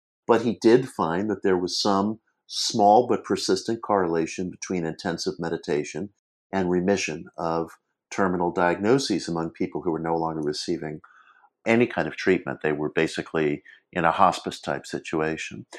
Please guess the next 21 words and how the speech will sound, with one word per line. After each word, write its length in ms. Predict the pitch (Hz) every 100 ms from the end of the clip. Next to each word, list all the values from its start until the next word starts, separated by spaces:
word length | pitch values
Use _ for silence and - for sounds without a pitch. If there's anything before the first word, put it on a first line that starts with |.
| - -
So 520 | - - 120 110 98 - _ _ _ _
that's 220 | 170 214 -
the 100 | -
kind 480 | - - 156 147
of 140 | 127 104
research 720 | 95 - 95 87 - - - _ - _
that 100 | -
I 60 | 95
want 240 | 98 104
to 60 | 98
see 500 | - 107 92 90 -
happening 500 | - 123 107 - 82
again 500 | 76 - 80 71 - -
in 160 | - 101
our 180 | 85 82
time, 520 | - 87 76 - -
the 80 | 98
kind 240 | - 127
of 80 | 113
research 440 | 101 - 101 95 -
that 140 | 92